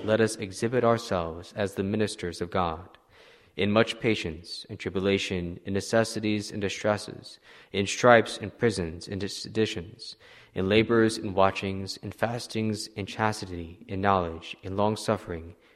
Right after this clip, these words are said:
in sweetness, in the Holy Ghost, in charity unfeigned, in the word of truth, in the power of God,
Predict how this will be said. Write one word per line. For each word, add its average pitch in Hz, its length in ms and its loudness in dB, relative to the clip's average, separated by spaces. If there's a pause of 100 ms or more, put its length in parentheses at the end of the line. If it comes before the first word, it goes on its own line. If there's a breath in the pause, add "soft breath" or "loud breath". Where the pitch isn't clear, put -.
in 92 140 -4
sweetness, 90 840 -6
in 98 120 -4
the 87 100 -4
Holy 92 240 -2
Ghost, 87 540 -4 (600 loud breath)
in 101 160 4
charity 123 460 8
unfeigned, 95 840 0
in 101 80 -6
the 98 100 2
word 107 300 4
of 110 80 0
truth, 85 600 -6
in 98 120 -8
the - 80 -6
power 98 400 4
of 92 80 -4
God, 90 460 -2